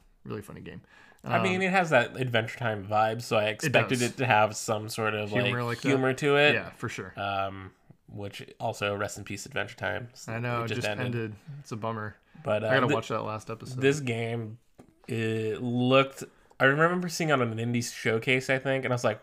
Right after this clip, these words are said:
Speaker 2: "What the hell is this game?" But it looks hilarious and awesome.
Speaker 1: Someone told me, or I think I heard it somewhere, they were like, uh, it's,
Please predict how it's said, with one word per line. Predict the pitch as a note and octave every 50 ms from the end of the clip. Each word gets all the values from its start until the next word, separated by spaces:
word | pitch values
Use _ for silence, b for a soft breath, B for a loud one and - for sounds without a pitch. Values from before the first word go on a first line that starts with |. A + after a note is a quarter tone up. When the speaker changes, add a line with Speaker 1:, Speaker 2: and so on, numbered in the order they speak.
| _ -
Speaker 2:
"What | - - -
the | - C4+ A#3
hell | G#3 G3 G#3 A3 A3+
is | A3+ G#3+ G3
this | G#3 F#3 E3
game?" | D3+ D#3 F3 F#3+ F#3+ E3+ D#3+
But | D3+ C#3+
it | C#3+ C#3+
looks | D#3 D#3+ D#3+ -
hilarious | - D3 C#3+ D3 D3 D3 D3+ D#3 D#3 D3 D3 D3+
and | C#3 -
awesome. | C3+ C3 C3+ C#3 C#3 - C3+ G#2+ G2 F#2+
Speaker 1:
Someone | G2 - D#3 D#3 F3 F3
told | E3+ - E3 D#3+ D#3+ D3+
me, | D3+ D3+ D3 C#3+ C3+ C3 C3
or | - B2+ B2 B2
I | A#2+
think | A#2+ - D#3+ -
I | A#2
heard | A2+ - - B2+ C3
it | C3+ B2+ -
somewhere, | - - C3 B2+ B2 B2 B2 B2 B2 A#2+ A#2+
they | A#2 A2+ A#2
were | A2+ A2+ A2+
like, | A2 G#2+ G#2 G2+ G2+ - b b b b b b b -
uh, | A2+ A2 G#2 G#2 G#2+ -
it's, | - A#2 A2 - - -